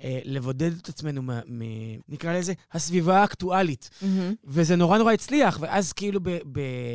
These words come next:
Speaker 1: בשישי כשחזרנו באמת עם אור בעיניים מהאירוע, זה כי היה נורא נורא כיף, וכל מי שפגשנו היה הכי חמוד, וכולם גם היו נורא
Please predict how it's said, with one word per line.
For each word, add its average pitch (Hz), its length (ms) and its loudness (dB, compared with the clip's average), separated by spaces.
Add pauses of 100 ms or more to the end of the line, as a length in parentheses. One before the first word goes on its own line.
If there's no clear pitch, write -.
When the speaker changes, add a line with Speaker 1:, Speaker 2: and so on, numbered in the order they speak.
(420)
Speaker 1:
בשישי 135 420 -2
כשחזרנו 147 840 -4
באמת 160 380 -6
עם 160 100 -10
אור 185 180 -4
בעיניים 175 360 -6
מהאירוע, 156 340 -8
זה 151 100 -12
כי - 140 -10
היה 247 80 -4
נורא 196 400 -6
נורא 180 200 -2
כיף, 185 260 -6 (460)
וכל 208 220 0
מי 208 80 2
שפגשנו 175 520 -2 (440)
היה 185 200 -2
הכי 196 160 -4
חמוד, 190 360 -2
וכולם 208 380 2 (440)
גם 185 260 -2
היו 185 140 -4
נורא 165 280 -6